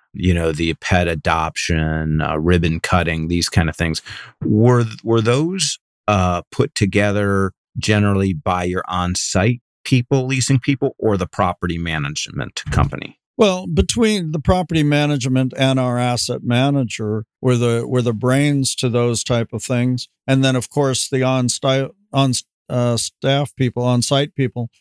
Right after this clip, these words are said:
Speaker 2: were the ones that had to carry it out. But a lot, you know, it was a lot to do with the management company, uh, and their, their creativity and, and helping the staff out. A lot of the staff that were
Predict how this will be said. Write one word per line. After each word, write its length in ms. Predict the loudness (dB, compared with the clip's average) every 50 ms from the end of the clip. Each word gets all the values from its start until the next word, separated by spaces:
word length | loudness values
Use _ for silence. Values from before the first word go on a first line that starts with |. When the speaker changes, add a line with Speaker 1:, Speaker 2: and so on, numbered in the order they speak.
| _ _ _ _ _
Speaker 2:
were 140 | 0 0 2
the 140 | 2 2 0
ones 260 | 2 2 2 2 2
that 100 | 2 2
had 220 | 2 2 2 0
to 80 | -2 -6
carry 460 | -4 0 0 2 2 2 0 0 0
it 60 | 0
out. 460 | 0 0 0 0 0 0 -2 -4 -6 -10 _ _ _ _ _ _ _ _
But 280 | 0 2 2 2 0 -4 -8 _
a 60 | -2 0
lot, 360 | 2 2 2 0 -2 -4 -6 _ _ _ _ _ _
you 100 | 2 2
know, 240 | 2 2 2 0 0
it 100 | 0 0
was 200 | 0 0 0 0
a 80 | 0 0
lot 320 | 0 0 0 -2 -4 -4
to 100 | -4 -2
do 160 | 0 0 0
with 180 | 0 0 -2 -2
the 80 | -2
management 680 | -2 0 0 2 2 2 0 0 -2 -4 -6 -6 -6 -6 -2
company, 580 | 0 0 2 2 0 -2 -2 -4 -4 -6 -10 -14 _ _ _ _ _ -4
uh, 400 | -2 0 0 2 0 0 -2 0
and 260 | 0 2 2 2 2 2
their, 400 | 2 2 2 2 0 0 -2 -6 -10 _ _ _ _ _ _
their 360 | _ -2 0 2 2 2 0 -2
creativity 1200 | -6 -12 -6 -2 0 2 2 2 2 0 -2 -2 0 0 0 0 0 0 0 0 0 -2 -4 -8 _ _ _ _ 0
and, 320 | 2 2 2 2 0 -2 0
and 160 | 0 2 4
helping 400 | 4 4 2 2 0 0 0 0
the 80 | 0
staff 400 | 0 -2 0 0 0 0 0 -2
out. 360 | -2 -2 -2 -2 -2 -4 -6 -10 _ _ _ _
A 40 | 0
lot 280 | 2 2 2 2 0 0
of 80 | 0
the 80 | 0 0
staff 500 | -2 -2 -2 0 0 0 0 -2 -2 -4 -8 -14 -6
that 340 | -2 0 0 0 0 -2 -4
were 480 | -2 0 0 0 2 0 0 -2 -4